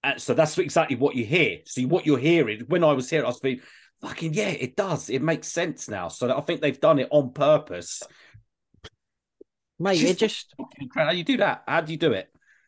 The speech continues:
Speaker 2: It's unbelievable. Like, it picks up, it, it's the same flavour as where Providence left off.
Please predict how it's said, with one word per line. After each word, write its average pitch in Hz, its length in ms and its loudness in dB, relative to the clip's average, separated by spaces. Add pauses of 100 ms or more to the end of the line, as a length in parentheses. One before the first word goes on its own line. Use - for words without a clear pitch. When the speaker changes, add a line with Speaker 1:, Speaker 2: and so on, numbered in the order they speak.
(160)
Speaker 2:
It's 180 140 -2
unbelievable. 175 580 4
Like, 123 380 2
it 156 160 0
picks 226 320 0
up, 185 200 2
it, - 200 -4 (560)
it's - 360 0 (120)
the 147 100 -2
same 208 540 4
flavour 156 540 2
as 110 100 0
where 120 140 2
Providence 117 640 0
left 110 300 -4
off. - 380 -8